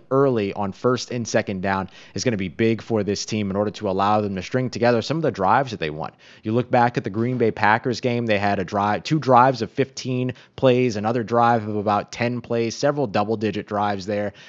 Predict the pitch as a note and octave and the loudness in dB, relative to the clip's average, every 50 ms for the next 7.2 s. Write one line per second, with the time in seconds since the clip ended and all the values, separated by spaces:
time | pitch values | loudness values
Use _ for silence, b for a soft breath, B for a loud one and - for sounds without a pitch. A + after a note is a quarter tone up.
0 | B B G#2 G2+ - - B2+ A#2+ A#2 G#2+ G2 E2 - A#2 A#2 A#2+ A2 - - A2 | B B -10 -8 -2 2 2 2 2 0 -2 -4 -2 -2 -2 -2 -4 -6 -8 -2
1 | A2+ A2+ A2+ A2 A2+ A2+ G#2+ - - A#2 - - A2 G2 G#2+ A2 A2 G#2 - - | 0 2 2 2 2 0 0 -2 -4 -4 -2 -4 -4 -2 -2 -4 -4 -4 -4 -4
2 | A#2 G#2 G2 G2 G#2 A2 A2 A2+ A2+ A#2 - A2 A2+ A2+ A2+ A2+ G#2+ G#2 - - | -4 -4 -4 -4 -4 -2 -2 -2 -2 -2 -4 -4 -4 -4 -4 -4 -4 -6 -6 -4
3 | G#2+ G#2+ A2 - - A2+ A2 A2+ A2 - - - G#2+ G2 - G2+ A2+ A2 A2 G#2+ | -4 -4 -4 -4 -4 -2 0 0 -2 -2 -2 -4 -6 -4 -4 -6 -6 -4 -2 -4
4 | G#2 - - - - B2 A#2+ A#2+ A#2+ A#2 A2 G#2+ G2 E2 G2 G#2+ G#2 G#2+ G#2+ A2 | -4 -4 -6 -6 -2 0 2 2 2 2 0 -2 -4 -2 -2 -2 -2 -2 -2 -4
5 | G#2 G#2+ F#2+ - F2 - _ B2 B2 - - - - B2 B2 A2+ - A#2 A2+ G#2+ | -6 -6 -6 -8 -10 -6 _ -2 -2 -2 -4 -8 -8 -6 -6 -6 -2 -2 -2 -2
6 | - - B2 A#2 A#2+ A2+ - - A2 A2 A2+ A#2+ A#2 A#2 A#2 A#2+ A#2+ G#2+ A#2 A#2+ | 0 0 0 0 0 -4 0 2 4 4 4 4 2 2 2 2 2 2 2 2
7 | A#2+ B2 A#2+ | 2 2 0